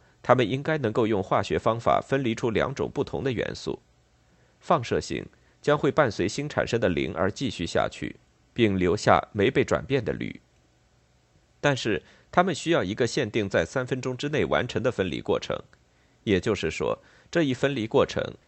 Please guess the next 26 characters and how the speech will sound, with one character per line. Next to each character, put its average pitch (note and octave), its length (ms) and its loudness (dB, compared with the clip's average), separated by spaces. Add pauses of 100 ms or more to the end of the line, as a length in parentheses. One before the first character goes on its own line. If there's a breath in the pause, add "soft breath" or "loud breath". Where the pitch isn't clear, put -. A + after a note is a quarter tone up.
要 G#2 140 6
在 F2+ 180 4
越 C#3 180 0
来 F#2 100 2
越 A2 160 0
微 A#2 200 2
弱 B2 160 -2
的 E2+ 80 0
放 G#2 220 -2
射 D#2+ 160 -2
性 - 280 -4 (100)
减 G#2+ 200 2
弱 A#2 160 2
到 G2 180 6
盖 A#2 200 0
格 - 160 0
计 A#2+ 140 -4
数 A2 140 -2
器 - 120 -6
的 F#2+ 140 2
阈 B2 180 -4
值 E2+ 200 -4
以 B1+ 200 -6
下 G2+ 200 2
之 C3 160 -2
前 - 380 -4